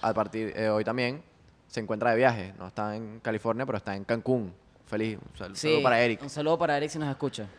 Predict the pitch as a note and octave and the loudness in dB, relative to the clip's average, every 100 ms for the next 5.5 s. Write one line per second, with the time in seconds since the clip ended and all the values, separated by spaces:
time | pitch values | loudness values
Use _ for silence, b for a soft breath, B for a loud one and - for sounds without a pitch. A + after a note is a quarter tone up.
0 | - C3 B2+ B2+ A#2+ C#3 A#2 A#2 A#2+ - | -4 -2 0 0 -2 -6 -6 -6 -6 2
1 | C3 B2 A#2+ C3+ C#3+ D#3+ F#3 E3+ B2+ A2 | 2 2 0 4 6 8 6 2 0 -4
2 | A#2 B2 - B2 C3 C#3 C#3 B2 C3 C#3 | -10 -8 0 2 2 0 -2 -2 -2 -4
3 | A2 A#2 G#2 G#2+ A#2 A2 - - - C3 | -6 -6 -6 -4 -2 -2 -4 -12 -14 -6
4 | D3 B2+ B2+ A2+ - - B2+ A2 A2 A#2+ | -2 -2 -2 -4 -6 -6 -6 -6 -2 0
5 | A#2+ D#3 F3 G2+ | 0 -2 -4 -6